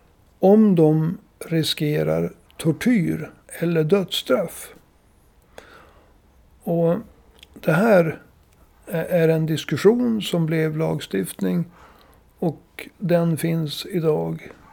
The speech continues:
inskriven i den svenska lagen. Eh, bland annat,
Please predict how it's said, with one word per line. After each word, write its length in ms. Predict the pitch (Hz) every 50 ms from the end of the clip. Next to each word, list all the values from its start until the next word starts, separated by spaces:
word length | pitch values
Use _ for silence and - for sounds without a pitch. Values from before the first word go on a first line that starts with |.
| - _ _ _ _ _ _ - - - - _ -
inskriven 1000 | - 214 190 180 208 180 165 143 - - - 180 180 175 175 170 170 170 175 190 - -
i 100 | - 170
den 200 | 175 165 151 139
svenska 520 | - - 196 180 160 139 - - - 254
lagen. 480 | 214 - - - - 180 - 180 - - - - _ _ - - _ _ - _ _ - - - - - - - - - _ _ _ _ _ -
Eh, 400 | 180 156 151 151 156 160 170 170
bland 340 | 165 156 180 170 165 160
annat, 580 | 160 165 170 170 160 - _ _ _ - -